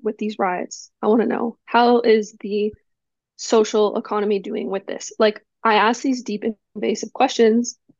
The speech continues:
because I wanna hear their opinion and I wanna see what's going on. So those are just simple things I do with people because people are like, you can read a thousand books, and this is coming from an author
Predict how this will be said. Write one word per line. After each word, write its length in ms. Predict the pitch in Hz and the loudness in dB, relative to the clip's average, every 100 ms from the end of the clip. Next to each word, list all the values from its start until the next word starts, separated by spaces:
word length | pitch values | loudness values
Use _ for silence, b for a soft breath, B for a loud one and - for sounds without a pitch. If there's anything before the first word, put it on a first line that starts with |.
| _ _ _ _ - | _ _ _ _ -2
because 240 | 254 240 | 2 4
I 60 | 240 | 6
wanna 200 | 233 233 | 6 4
hear 320 | 226 226 220 | 0 2 2
their 120 | 220 | 2
opinion 460 | 214 - 208 233 277 | 0 -2 -4 -4 -6
and 80 | 277 | -4
I 40 | |
wanna 220 | 254 240 | -4 -4
see 140 | 240 208 | -6 -12
what's 140 | - | -14
going 260 | - 220 233 | -10 -8 -8
on. 260 | - 233 | -10 -10
So 320 | 226 220 214 - _ _ _ _ - | -2 0 0 -4 _ _ _ _ 0
those 180 | 240 302 | 0 0
are 60 | |
just 280 | 302 311 - _ | -6 -8 -12 _
simple 320 | - - 233 240 | -10 -6 -4 -4
things 220 | 240 208 | -2 -2
I 80 | 202 | 0
do 140 | 214 | 0
with 280 | 190 226 - | 0 -2 -6
people 380 | 208 196 285 311 | -10 -6 -6 -6
because 320 | 262 - 220 | -6 -6 -6
people 380 | - 240 330 339 | -8 -6 -4 -4
are 100 | 320 | -4
like, 360 | 285 240 - _ _ _ _ _ _ _ | -2 -4 -6 _ _ _ _ _ _ _
you 80 | 240 | -2
can 140 | 311 | 0
read 120 | 392 403 | 0 0
a 60 | |
thousand 580 | 370 - 220 247 240 220 | -4 -6 -2 -2 -2 -4
books, 260 | 180 254 - _ - - | -4 -6 -8 _ -18 -6
and 160 | 220 220 | -2 0
this 140 | 240 | -2
is 100 | 254 | -4
coming 240 | - 254 | -2 -2
from 200 | 240 220 | -2 -6
an 100 | 220 - | -8 -10
author 500 | - 196 247 294 | -10 -8 -8 -8